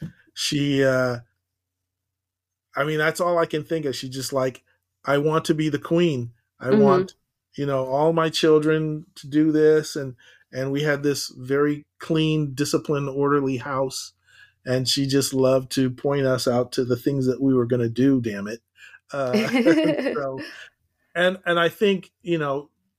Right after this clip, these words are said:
Speaker 1: it helps, again, because both of them were dealing with pa-, poor families on welfare, and it was their job as social workers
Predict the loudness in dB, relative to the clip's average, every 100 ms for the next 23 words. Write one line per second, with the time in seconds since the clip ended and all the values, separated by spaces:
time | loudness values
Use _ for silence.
0 | _ 0 2 4 2 0 -4 -2 0 0
1 | -2 -6 -4 -2 -4 -2 0 0 0 0
2 | 0 -2 -8 -4 -2 -2 -2 2 2 0
3 | 2 2 0 -6 _ _ _ -20 _ _
4 | _ _ _ _ -4 -4 -4 _ _ 0
5 | 0 0 -4 -4 -6 -6 -6 0 0 0
6 | -2 -6 -8 -14 _ _ _ _ _ -8
7 | -2 -2 0 2 2 0 -4 -4 -6 -8
8 | -16 _ _ -6 -4 0 0 0 0 0
9 | -2 -4 -10